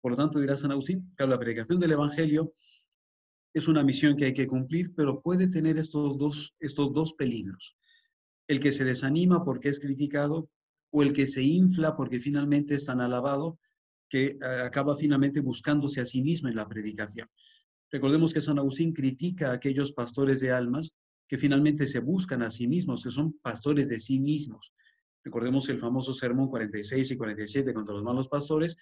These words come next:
como también el tratado ciento veintitrés del Evangelio según San Juan, que es un tratado muy fuerte, donde él habla de esos pastores que se han ensuciado tanto los pies por las alabanzas, que les encantan las alabanzas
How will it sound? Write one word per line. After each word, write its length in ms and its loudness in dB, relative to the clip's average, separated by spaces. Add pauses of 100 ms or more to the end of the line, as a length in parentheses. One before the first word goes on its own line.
(380)
como 240 4
también 320 2
el 140 4
tratado 460 0
ciento 360 2
veintitrés 680 -2 (380)
del 160 0
Evangelio 360 0
según 240 4
San 200 -4
Juan, 220 0
que 80 -2
es 100 -2
un 80 0
tratado 340 0
muy 180 4
fuerte, 540 -4 (520)
donde 200 6
él 100 4
habla 240 0
de 80 2
esos 220 -2
pastores 600 -4 (260)
que 100 -6
se 100 -2
han 80 2
ensuciado 500 2
tanto 320 0
los 180 -4
pies 340 -2 (400)
por 140 0
las 180 -2
alabanzas, 520 -2
que 120 -4
les 180 -4
encantan 640 -2
las 160 -4
alabanzas 640 -4